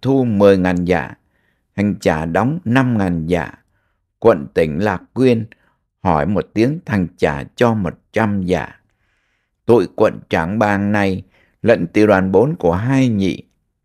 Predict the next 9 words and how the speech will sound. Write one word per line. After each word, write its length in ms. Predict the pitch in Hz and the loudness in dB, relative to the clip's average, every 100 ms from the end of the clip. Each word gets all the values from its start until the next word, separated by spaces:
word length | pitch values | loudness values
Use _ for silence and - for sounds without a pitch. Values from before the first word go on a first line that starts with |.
| _ _ _ _ _ _ _ _ _ _ | _ _ _ _ _ _ _ _ _ _
Chín 240 | - 151 165 | 2 4 4
Hung 280 | 131 127 123 _ _ _ _ | 2 2 -4 _ _ _ _
sống 280 | - 120 165 | 0 2 4
là 80 | |
nhờ 280 | 101 92 92 | 2 4 2
gạo 300 | 85 90 50 - | 2 -4 -6 -10
Tám 260 | - 101 151 | -6 -2 2
Râu 220 | 127 113 | 4 4
đó." 220 | 98 104 | 2 -2